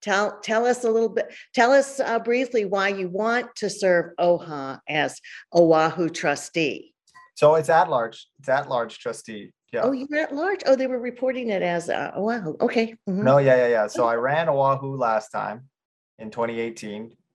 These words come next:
Speaker 2: and that was back when an audit came out about the Office of Hawaiian Affairs,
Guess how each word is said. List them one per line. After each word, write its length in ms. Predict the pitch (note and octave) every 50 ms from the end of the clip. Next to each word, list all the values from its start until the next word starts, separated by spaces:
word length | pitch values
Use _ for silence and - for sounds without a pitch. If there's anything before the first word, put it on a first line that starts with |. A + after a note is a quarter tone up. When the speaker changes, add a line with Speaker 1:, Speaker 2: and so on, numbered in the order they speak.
| _ -
Speaker 2:
and 80 | A2+ A2+
that 100 | A#2 B2
was 100 | B2+ B2
back 360 | B2+ - B2 A#2 A#2 - -
when 460 | - A2+ A2+ A2 G#2+ G#2 G#2 G#2 G#2 - _ _ _ _ _ _ _ -
an 100 | - -
audit 480 | - A#2 A#2+ D3+ D#3+ C3+ A2 - -
came 240 | - A#2+ A2+ G#2+ G#2
out 300 | G2 G2 G2+ - - _ _ _ _ _ _ _ _ _ -
about 300 | G#2+ A2+ G#2+ G#2 G2 -
the 80 | A#2
Office 300 | A2 G#2+ G#2 - A2+ A2+
of 40 | G#2+
Hawaiian 280 | G#2+ G2+ G#2+ G#2 G2+ G2+
Affairs, 640 | G2+ - - G#2 G2 G2 G2 G2+ G#2 - - -